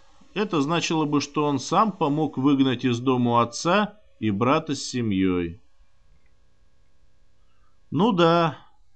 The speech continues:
я об этом нигде не говорил, тут сразу война началась»,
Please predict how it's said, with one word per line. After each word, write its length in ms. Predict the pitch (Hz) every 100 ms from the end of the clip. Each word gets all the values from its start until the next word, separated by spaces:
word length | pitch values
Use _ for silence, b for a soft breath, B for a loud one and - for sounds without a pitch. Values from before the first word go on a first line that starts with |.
| - -
я 220 | 127 190
об 120 | 190
этом 320 | 196 196 190 180
нигде 300 | 170 175 196
не 120 | 180
говорил, 680 | 156 160 175 214 196 - -
тут 280 | 202 202 - - b b b
сразу 480 | - 143 196 160 160
война 320 | 160 170 214
началась», 760 | 180 135 123 107 92 87 -